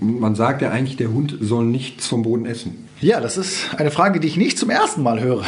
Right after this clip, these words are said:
Speaker 2: <laughs> tatsächlich. Äh, also, ganz einfache, klare Antwort.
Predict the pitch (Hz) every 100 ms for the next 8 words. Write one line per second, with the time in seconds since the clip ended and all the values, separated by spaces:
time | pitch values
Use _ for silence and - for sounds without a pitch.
0 | - - 104 - 104 156 196 - - -
1 | - - 117 - 131 139 - - - -
2 | 139 147 - - - 151 151 143 143 127
3 | 127 131 131 120 127 135 - 110 127